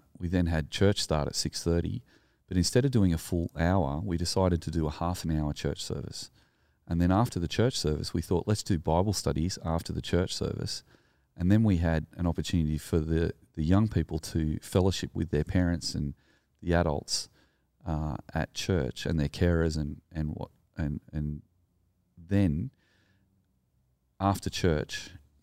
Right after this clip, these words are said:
finishes in a half an hour, we've all had a sing and we've prayed and we've read the Bible, we've had a, a sermon, and then we break up into groups while that's all fresh in everyone's minds.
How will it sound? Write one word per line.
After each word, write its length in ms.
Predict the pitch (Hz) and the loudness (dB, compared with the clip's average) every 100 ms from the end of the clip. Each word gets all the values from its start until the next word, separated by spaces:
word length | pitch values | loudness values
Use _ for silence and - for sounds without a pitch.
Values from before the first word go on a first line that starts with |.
| - | -2
finishes 400 | 95 85 87 82 | 0 2 0 0
in 120 | 82 | 0
a 60 | |
half 260 | 78 82 82 | 2 0 0
an 80 | 80 | 0
hour, 400 | 85 78 104 127 - _ _ | 2 2 -2 -4 -10 _ _
we've 200 | 87 80 | -8 0
all 260 | 92 85 80 - | 2 2 0 -2
had 140 | 85 | 0
a 60 | 76 | 0
sing 360 | - 90 85 | 2 4 4
and 80 | 78 | 2
we've 240 | 73 73 _ _ | -2 -6 _ _
prayed 380 | - 87 82 | 0 2 2
and 120 | 80 76 | 0 -2
we've 200 | 73 85 | -2 0
read 140 | 82 | 0
the 60 | 78 | 0
Bible, 580 | 82 82 82 85 82 - | 0 0 0 -2 -2 -8
we've 160 | 78 | -14
had 120 | - 73 | -4 -2
a, 120 | 73 _ - | -2 _ -10
a 80 | 82 | -4
sermon, 560 | - 85 82 85 85 - _ _ _ _ - | 0 2 4 2 0 -2 _ _ _ _ -4
and 160 | 87 | 2
then 120 | 98 90 | 4 6
we 100 | 82 | 4
break 280 | 110 107 | 4 4
up 140 | 98 87 | 4 0
into 120 | 82 | 0
groups 420 | 78 85 - - | 0 -2 -2 -10
while 180 | - 80 | 0 2
that's 220 | 82 - | 2 0
all 80 | 73 | -4
fresh 420 | - 95 160 - | -2 0 0 -2
in 140 | 82 87 | 0 2
everyone's 340 | 82 80 78 | 2 0 -2
minds. 360 | 82 113 196 | 0 0 0